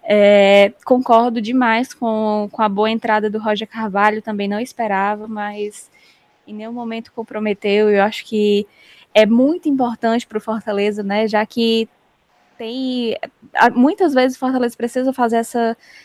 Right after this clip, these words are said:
essa rotação ali na zaga, seja por cartão ou por questão física, enfim, eu acho que se a gente pensar no,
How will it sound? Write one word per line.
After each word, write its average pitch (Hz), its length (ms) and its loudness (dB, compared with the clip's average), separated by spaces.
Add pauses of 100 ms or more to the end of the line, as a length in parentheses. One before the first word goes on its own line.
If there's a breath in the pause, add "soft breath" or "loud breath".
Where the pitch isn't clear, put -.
essa 214 220 -2
rotação 226 460 -2
ali 214 120 -2
na 202 160 2
zaga, 214 480 2
seja 233 260 -4
por - 200 -12
cartão 233 680 -4
ou 208 300 -4
por 226 220 -16
questão 208 560 -12 (680)
física, 233 540 -14
enfim, 233 220 -18
eu 220 60 -12
acho 214 220 -12
que 233 440 -4
se - 100 -2
a 226 80 4
gente 233 440 -2
pensar 226 680 0
no, 220 400 -4